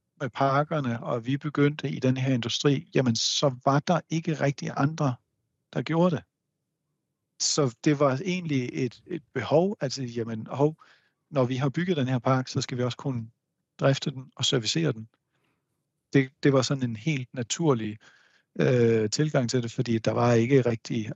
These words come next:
andre, der kunne løfte den opgave. Og så har vi egentlig bare bygget kompetencerne videre og videre i at kunne håndtere hele lifecycle af, af sådan en vindpark der. Øh,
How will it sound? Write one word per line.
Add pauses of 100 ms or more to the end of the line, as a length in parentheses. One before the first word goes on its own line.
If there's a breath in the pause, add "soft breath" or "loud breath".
andre,
der
kunne
løfte
den
opgave. (400 loud breath)
Og
så
har
vi
egentlig
bare
bygget
kompetencerne
videre
og
videre
i
at
kunne
håndtere (320)
hele (260)
lifecycle
af,
af
sådan
en
vindpark
der. (960 soft breath)
Øh,